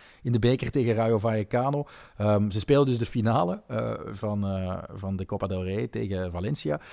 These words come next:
En, ehm, eh, Juan Benjomea Moreno, vriend van de show, eh, die, eh, grote Betis-supporter is, stuurde mij nog deze ochtend foto's door, eh, dat het openbaar vervoer, de trams, eh, in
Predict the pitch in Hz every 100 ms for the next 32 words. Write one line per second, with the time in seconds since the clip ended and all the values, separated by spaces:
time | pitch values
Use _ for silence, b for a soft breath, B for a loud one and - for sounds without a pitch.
0 | B B - 101 98 95 92 87 87 -
1 | _ _ _ - 92 90 - 104 104 104
2 | 101 98 95 92 101 98 101 110 98 107
3 | 104 104 101 - 104 110 107 101 98 98
4 | 95 95 92 95 92 90 90 90 87 98
5 | 107 107 95 95 110 - - 104 127 -
6 | B B - 135 120 120 117 110 - 113
7 | 110 127 - 123 135 131 117 123 131 -
8 | B B B B 101 104 101 107 127 123
9 | 117 113 110 101 135 127 - 127 147 -
10 | - _ _ _ - 110 104 95 87 _
11 | 113 98 95 92